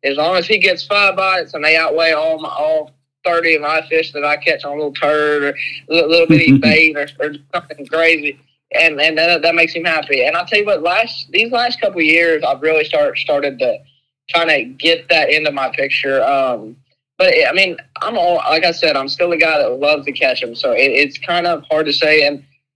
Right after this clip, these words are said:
Speaker 1: I've always, when I watch it on television and everything else, I'll be like, "Man, I just wonder how I could do," like, because I, I love my live scope. I love throwing eight pound line. I love throwing a spinning rod.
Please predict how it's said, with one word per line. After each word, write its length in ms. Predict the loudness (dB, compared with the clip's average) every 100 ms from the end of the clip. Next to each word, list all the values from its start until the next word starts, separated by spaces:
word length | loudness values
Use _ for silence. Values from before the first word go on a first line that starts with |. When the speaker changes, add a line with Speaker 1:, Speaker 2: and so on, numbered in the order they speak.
| _ -8
Speaker 1:
I've 200 | -6 -2
always, 440 | 0 2 2 0
when 120 | 0 -2
I 80 |
watch 280 | 0 0 0
it 60 | -2
on 140 | -4
television 500 | -2 -2 0 -2 -2
and 80 | -2
everything 220 | -2 -2
else, 160 | -2 -4
I'll 80 | -4
be 120 | -2
like, 160 | -4 -2
"Man, 120 | -2
I 120 | 0
just 200 | -2 -2
wonder 280 | -2 -2 -2
how 140 | -2 -2
I 100 | -4
could 160 | -6
do," 220 | -6 -2
like, 240 | 0 -2 -4 _ -20 -14 -2
because 280 | 0 0 0
I, 260 | -2 -2 0
I 140 | 0
love 320 | 2 2 0
my 100 | 0
live 340 | 0 0 0 -2
scope. 460 | -2 0 0 -2
I 120 | -4 -2
love 380 | 0 0 -2 -2
throwing 380 | -2 -2 -4 -4 0
eight 220 | 0 0
pound 280 | -4 -4 -2
line. 320 | -2 -2 -2
I 60 | 0
love 200 | -2 -2
throwing 180 | -4 -4
a 40 |
spinning 460 | -4 -4 -2 -2 0
rod. 540 | 0 0 0 -2 -4